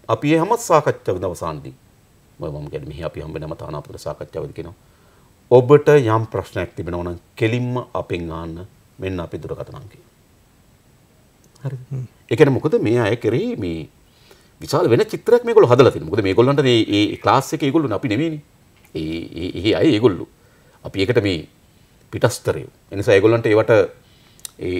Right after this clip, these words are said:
Speaker 1: ඒ සංස්කෘතියෙන් ඒ ඔක්කොගෙම මේගොල්ලෝ මූ වෙලා මේ කතාව ගොතනවා. ඒ නිසා අපිටත් උවමනාවක් තිබුණා.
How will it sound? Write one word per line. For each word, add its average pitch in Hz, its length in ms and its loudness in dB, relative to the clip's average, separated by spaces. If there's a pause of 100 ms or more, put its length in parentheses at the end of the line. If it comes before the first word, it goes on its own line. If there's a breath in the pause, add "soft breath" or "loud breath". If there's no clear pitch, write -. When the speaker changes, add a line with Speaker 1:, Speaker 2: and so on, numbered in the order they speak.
Speaker 1:
ඒ 92 220 -4
සංස්කෘතියෙන් 117 720 -2
ඒ 101 80 4
ඔක්කොගෙම 123 340 2
මේගොල්ලෝ 113 280 0
මූ 101 200 0
වෙලා 135 200 4
මේ 107 100 -2
කතාව 127 320 0
ගොතනවා. 92 360 -2
ඒ - 140 -20
නිසා - 160 -6
අපිටත් - 440 -6
උවමනාවක් 85 440 -8
තිබුණා. 208 260 -14